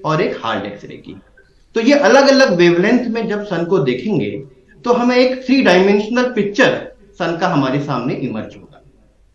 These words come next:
इन चार telescopes के अलावा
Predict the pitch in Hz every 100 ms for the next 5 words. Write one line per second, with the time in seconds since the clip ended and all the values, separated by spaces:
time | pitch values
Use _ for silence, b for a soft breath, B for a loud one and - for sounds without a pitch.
0 | _ - 247 285 277 208 220 277 - -
1 | 202 202 226 - 240 247 - 254 247 131
2 | 135 143 -